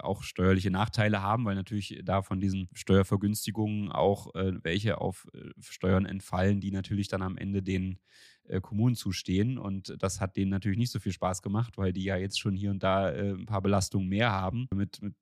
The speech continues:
Flüchtlingen oder was auch immer, ja. Äh, und da wollen die natürlich nicht auf Einnahmen verzichten. Und das hätte man ja hier bei den Steuerklassen eher nicht, ja, äh, dass man sagen kann, da muss jetzt eine Kommune auf Geld verzichten. Insofern müssten die das ja dann eigentlich durchwinken.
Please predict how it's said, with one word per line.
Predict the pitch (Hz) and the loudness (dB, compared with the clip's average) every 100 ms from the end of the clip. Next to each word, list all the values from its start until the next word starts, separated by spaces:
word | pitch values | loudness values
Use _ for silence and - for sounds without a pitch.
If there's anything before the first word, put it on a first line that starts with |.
| _ | _
Flüchtlingen | - 104 - 107 101 104 | -2 -2 2 2 2 0
oder | 98 98 | -4 -4
was | 92 95 | -4 -6
auch | 98 | -8
immer, | 110 123 98 | -4 -2 0
ja. | 92 107 | 0 -2
Äh, | - 101 101 92 | -4 -4 -4 -6
und | 95 104 | -10 -4
da | 101 101 | -2 -2
wollen | 101 | 0
die | 104 | -2
natürlich | 104 - 107 | -2 -4 -6
nicht | 107 | -4
auf | 95 | -4
Einnahmen | - 98 101 98 | -4 -2 -2 -4
verzichten. | - - 120 120 | -6 -2 -2 2
Und | 101 | 2
das | 92 | 2
hätte | 117 | 2
man | 120 101 | 2 4
ja | 92 | 2
hier | 92 131 | 4 4
bei | 123 104 | 4 0
den | 98 98 _ - - _ | -2 -6 _ -20 -20 _
Steuerklassen | - 90 104 - 98 110 | -2 4 6 6 0 0
eher | - 98 95 | 0 4 4
nicht, | 95 110 - | 4 0 0
ja, | 87 95 107 - | -2 -2 -4 -6
äh, | 92 90 90 | -2 0 0
dass | 92 - | -4 -2
man | 90 87 | -2 -2
sagen | 82 87 | -6 -8
kann, | 90 92 92 85 - | -6 -6 -6 -8 -14
da | - 58 - | -12 -12 -12
muss | - - 95 - | -12 0 0 2
jetzt | 90 - - - - | 0 -2 -16 -12 -2
eine | 87 92 | 0 0
Kommune | - 95 92 | -2 -2 -2
auf | 85 - | -4 -4
Geld | 92 92 | -6 -2
verzichten. | 113 - 107 - 101 | -4 -2 -4 -4 -6
Insofern | 92 92 - 98 98 - _ _ _ - | -6 -6 0 0 0 -6 _ _ _ 2
müssten | 120 143 - | 4 4 0
die | 110 | -2
das | 101 101 - | 2 2 0
ja | 95 | -4
dann | 90 | -4
eigentlich | - 92 90 - | -6 -8 -10 -10
durchwinken. | 98 104 - 87 85 104 | -10 -8 -8 -10 -8 -10